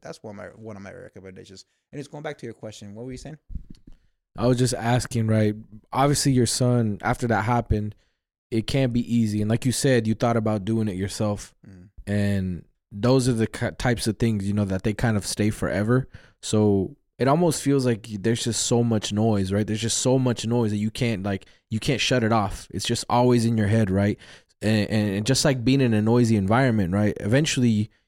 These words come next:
Speaker 2: you kind of get numb to it and it, you start noticing it because it's always there. But how did you sort of move away from that? Obviously, you have the content. Obviously, um, you're doing, uh, much better now. But
Speaker 1: Mm.
Speaker 2: what are the things that kind of you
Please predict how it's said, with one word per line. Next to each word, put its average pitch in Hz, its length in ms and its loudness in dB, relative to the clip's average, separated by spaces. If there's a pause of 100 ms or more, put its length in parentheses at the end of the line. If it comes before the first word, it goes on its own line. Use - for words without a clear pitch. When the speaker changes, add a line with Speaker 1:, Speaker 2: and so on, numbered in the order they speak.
Speaker 2:
you 101 80 -2
kind 123 200 2
of 107 140 -2
get 113 160 4
numb 107 300 2
to 139 240 4
it 147 140 4
and 104 120 2
it, 95 140 0
you 110 100 2
start 120 340 0
noticing 113 480 2
it 120 100 2
because 107 220 0
it's 95 220 -4
always 110 400 4
there. 117 320 2 (500)
But 104 320 4 (120)
how 143 340 2
did 120 220 0
you 110 60 0
sort 120 260 0
of 104 100 0
move 117 240 4
away 104 220 2
from 101 180 -4
that? 95 140 -4
Obviously, 123 360 0
you 110 100 4
have 107 180 -2
the 98 80 -4
content. 107 580 -2 (320)
Obviously, 117 720 2
um, 95 340 -4
you're 101 200 -2
doing, 113 580 -2
uh, 92 160 -2
much 107 340 -4
better 107 240 2
now. 98 400 0
But 92 280 -4
Speaker 1:
Mm. 95 60 -12
Speaker 2:
what 110 360 0
are 113 100 0
the 104 120 -2
things 113 340 -2
that 90 160 -6
kind 107 220 0
of 92 100 -2
you 104 160 2